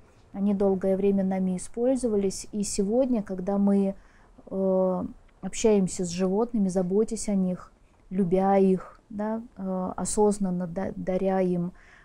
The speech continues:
э, вот это тепло, человеческое тепло, мы позволяем, э, компенсировать вот этот долг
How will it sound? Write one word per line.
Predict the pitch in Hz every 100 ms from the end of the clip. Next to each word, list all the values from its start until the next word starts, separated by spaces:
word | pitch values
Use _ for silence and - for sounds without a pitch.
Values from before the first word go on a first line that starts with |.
| _
э, | - 180 180
вот | 196
это | 190 185
тепло, | - - - 196 226
человеческое | 254 202 190 196 - - - 175
тепло, | - 180 - 196 214 247 - _ _ -
мы | 208 196 226
позволяем, | 233 196 185 190 202 214 202 180 180
э, | 180 180 180 175 -
компенсировать | - 196 196 196 - - 220 202 185
вот | 185 202
этот | - 170 165
долг | 185 185 -